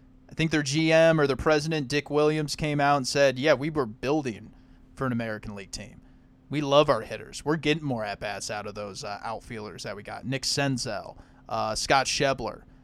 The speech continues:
uh, uh, Nick Castellanos, offseason signing." Like this, I mean, anyone can get hot. And the thing that baseball has to pay attention to is, should you chop down the schedule?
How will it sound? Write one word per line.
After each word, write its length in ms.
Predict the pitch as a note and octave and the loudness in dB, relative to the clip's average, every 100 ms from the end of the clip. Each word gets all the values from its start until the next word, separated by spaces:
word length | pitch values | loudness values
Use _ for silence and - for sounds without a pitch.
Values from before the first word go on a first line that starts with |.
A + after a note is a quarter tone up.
| - - - - - - | -20 -20 -20 -20 -20 -12
uh, 20 | A2+ | -4
uh, 680 | A2+ A2+ A2+ A2+ A2 A#2+ A2 - | -2 0 -2 -4 -6 -8 -8 -4
Nick 240 | C#3+ D#3 | 0 0
Castellanos, 840 | - D3 C3+ - C3+ C3+ C3+ G#2+ - | 4 6 6 0 0 2 2 0 -2
offseason 500 | B2+ B2 C3+ A#2 A2 | 0 0 -4 -6 -4
signing." 320 | B2+ B2+ A#2+ | -2 -2 -2
Like 160 | D#3+ | -6
this, 220 | G#3 C#4+ - | -6 -10 -4
I 100 | A#3+ | 2
mean, 380 | A#3+ A3+ G3+ - | 4 4 2 -2
anyone 380 | F#3 A3+ C4+ B3+ | 6 8 10 10
can 140 | A#3+ A3+ | 8 6
get 100 | G#3+ | 8
hot. 240 | G3 F#3+ - _ _ _ _ _ _ _ | 8 6 2 _ _ _ _ _ _ _
And 160 | D#3+ D3+ | -2 -2
the 60 | |
thing 380 | - G3 B3 B3 | 0 2 4 4
that 140 | G#3 | 4
baseball 420 | C3 E3+ F3+ F#3 C#3 | 2 0 0 0 0
has 280 | D3+ F3+ | 0 -2
to 80 | - | -2
pay 180 | F#3+ F#3+ | -2 -2
attention 400 | E3+ F3 F3 D#3+ | -2 -2 -2 -4
to 220 | - C#3+ D3 | -2 -4 -2
is, 360 | D3 C#3 - | -2 -4 -4
should 400 | - - E3 F#3 | -4 -4 -2 -4
you 80 | B3+ | -4
chop 300 | A3+ B3 A#3+ | -2 0 0
down 180 | A#3+ A#3+ | -2 0
the 80 | A#3+ | 0
schedule? 480 | - A#3+ B3 C4 | 0 0 0 -4